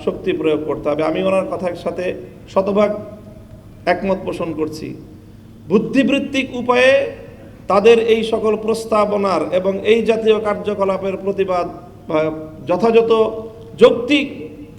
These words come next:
এর উপস্থাপনা কম হয়নি। প্রবন্ধকার বলেছেন যে প্রায় হাজার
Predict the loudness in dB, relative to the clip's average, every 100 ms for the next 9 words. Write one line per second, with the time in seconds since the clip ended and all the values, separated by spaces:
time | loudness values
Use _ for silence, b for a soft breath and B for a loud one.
0 | 0 2 4 2 0 0 0 0 0 -2
1 | 0 0 0 -2 -2 -2 -4 -8 -16 -20
2 | -20 -20 -6 0 4 6 6 4 4 6
3 | 4 4 0 0 -2 0 2 2 2 2
4 | 6 8 6